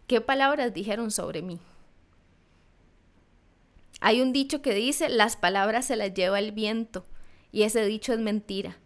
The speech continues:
Las palabras no se las lleva el viento. Las palabras dejan marcas, las palabras tienen poder,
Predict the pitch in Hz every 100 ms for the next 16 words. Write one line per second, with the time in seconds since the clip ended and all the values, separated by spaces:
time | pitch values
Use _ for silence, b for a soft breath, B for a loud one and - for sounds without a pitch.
0 | b b b b 208 226 185 180 180 196
1 | 202 202 233 285 302 240 190 180 180 190
2 | 185 175 175 175 - - b b b b
3 | b 190 196 190 190 202 220 202 240 220
4 | 202 202 208 214 - 160 - - 196 196
5 | - - 196 202 190 226 - 214 214 220
6 | 220 - 180 185 196 196